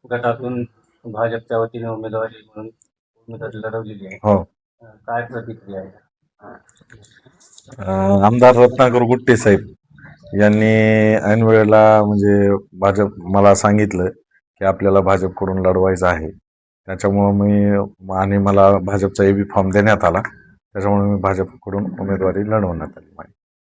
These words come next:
Speaker 1: यावेळेस असं पाहिलं गेलेलं आहे की जी आता नेमकीच नगरपालिका झाली होती, महानगरपालिका झाली, त्याच्यानंतर जिल्हा परिषद पंचायत समितीच्या निवडणुका लागल्या होत्या, तर अनेक, अ, म्हणजे आव्हानं होती निवडणुकी, निवडणुकी रिंगणात असताना.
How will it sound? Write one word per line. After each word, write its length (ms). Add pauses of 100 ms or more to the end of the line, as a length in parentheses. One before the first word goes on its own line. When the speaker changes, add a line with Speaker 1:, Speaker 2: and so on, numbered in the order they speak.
(540)
Speaker 1:
यावेळेस 380
असं 240
पाहिलं 420
गेलेलं 300
आहे 140
की 220
जी 140
आता 460
नेमकीच 420
नगरपालिका 680
झाली 260
होती, 220
महानगरपालिका 840
झाली, 280 (520)
त्याच्यानंतर 440
जिल्हा 280
परिषद 300
पंचायत 380
समितीच्या 600
निवडणुका 440
लागल्या 300
होत्या, 180 (720)
तर 320 (160)
अनेक, 360
अ, 280
म्हणजे 240
आव्हानं 480
होती 340
निवडणुकी, 480 (440)
निवडणुकी 460 (280)
रिंगणात 520
असताना. 360